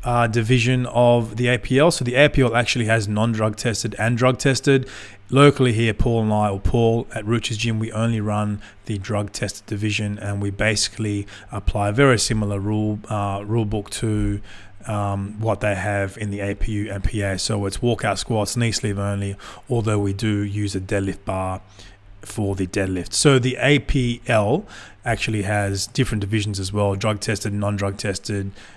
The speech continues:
um, classic raw, and also, um, with wraps, and you can also use a mono, but we've elected to stick to sort of a classic raw configuration, um, 'cause that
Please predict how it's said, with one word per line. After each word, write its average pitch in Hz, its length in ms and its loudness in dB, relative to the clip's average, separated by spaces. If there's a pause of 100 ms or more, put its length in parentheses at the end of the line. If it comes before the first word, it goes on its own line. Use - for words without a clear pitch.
(160)
um, 92 420 -6
classic 104 420 2
raw, 101 360 -2
and 101 160 -4
also, 98 680 -4
um, 95 240 -4
with 98 180 -4
wraps, 98 340 0
and 104 120 -6
you 98 60 -6
can 110 140 -6
also 104 240 -2
use 92 160 -4
a - 20 -6
mono, 95 320 -2
but 98 320 -4
we've 104 140 0
elected 98 380 -2
to 104 100 -8
stick 98 340 -4
to 92 300 -4
sort 98 180 -4
of 92 60 -8
a 95 40 -4
classic - 460 -2
raw 98 340 -2 (300)
configuration, 143 880 4 (540)
um, 101 640 -6
'cause 104 160 -4
that 101 240 -4